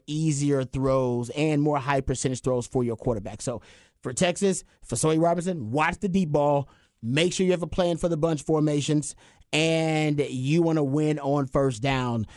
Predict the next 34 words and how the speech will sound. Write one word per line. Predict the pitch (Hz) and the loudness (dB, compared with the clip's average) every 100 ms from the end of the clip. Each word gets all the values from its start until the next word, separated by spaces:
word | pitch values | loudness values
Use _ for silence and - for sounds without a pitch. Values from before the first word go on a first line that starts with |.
| - | -6
so | - 131 | -2 0
Sawyer | - 143 135 | 2 2 4
Robinson | 135 135 131 135 | 2 0 -2 -4
is | 131 123 | -2 -2
in | 123 | -2
predictable | - 120 147 139 139 139 | -2 -2 -2 -2 -2 -2
passing | 131 135 127 123 | -2 -2 -2 -4
situations | 120 127 127 127 123 120 | -4 -4 -2 -2 -2 -2
as | 117 | 0
much | 135 127 | 0 0
as | 113 | -2
possible. | 143 127 113 120 - - | 0 0 0 -4 -4 -14
And | - | -4
if | 123 | 0
I'm | 160 175 | 2 2
P | 160 147 | 0 0
K, | 165 151 131 - | 2 2 0 -2
I | 147 | -4
come | - 131 | 0 -2
after | 127 127 - 64 | 0 -2 -4 -14
him. | 127 - _ _ _ _ - | -14 -20 _ _ _ _ -2
'Cause, | 135 120 - _ | -2 0 -8 _
uh, | 139 131 117 123 123 | -2 0 -2 -6 -2
the | 147 139 | -2 2
thing | 202 175 | 2 4
you | 196 | 2
wanna | 160 | 2
do | 143 | 0
is | 139 | -2
speed | - - 190 165 | -2 0 2 4
up | 165 127 | 2 2
his, | 151 127 - | -4 -4 -4
his | 151 - | -4 0
process. | 139 120 - 113 - | -4 -2 -6 -6 -8